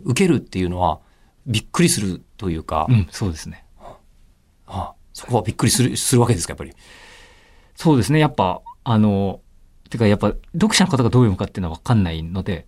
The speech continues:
Speaker 2: 僕はここまでやるけど、その先は全然分からないみたいな感じで書いてま-、
Speaker 1: うん。
Speaker 2: いますね。
Speaker 1: で、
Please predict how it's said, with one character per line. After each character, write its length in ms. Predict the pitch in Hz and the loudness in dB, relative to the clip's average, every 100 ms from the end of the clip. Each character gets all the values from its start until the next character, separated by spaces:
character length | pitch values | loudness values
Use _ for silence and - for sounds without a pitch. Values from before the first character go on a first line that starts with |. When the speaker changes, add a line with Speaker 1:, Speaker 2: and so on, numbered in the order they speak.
| - | -10
Speaker 2:
僕 160 | 127 131 | -4 0
は 60 | 170 | 0
こ 100 | 131 | 0
こ 100 | 156 | 0
ま 80 | |
で 60 | 120 | 2
や 80 | 98 | 2
る 80 | 98 | 0
け 80 | |
ど、 200 | 95 - - - | -6 -10 -16 -8
そ 140 | 123 | -4
の 40 | |
先 240 | 104 117 110 | -4 -4 -4
は 140 | 90 - | -4 -4
全 100 | 92 | -10
然 100 | 85 | -10
分 60 | 80 | -12
か 80 | |
ら 80 | 85 | -14
な 100 | 80 | -14
い 60 | 82 | -18
み 80 | - | -20
た 80 | - | -20
い 20 | - - - | -20 -20 -10
な 240 | 95 78 - | -8 -8 -14
感 180 | - 85 | -10 -8
じ 300 | 80 80 78 | -6 -8 -8
で 180 | 80 76 - | -10 -10 -6
書 60 | |
い 60 | 85 | -6
て 100 | - | -8
ま-、 140 | 87 - | -14 -12
Speaker 1:
う 60 | |
ん。 40 | 98 | -10
Speaker 2:
い 20 | |
ま 80 | 87 | -10
す 100 | - | -10
ね。 140 | 90 - - - - - - - - - | -12 -14 -20 -20 -20 -20 -20 -20 -20 -14
Speaker 1:
で、 280 | - 95 101 | -8 -6 -6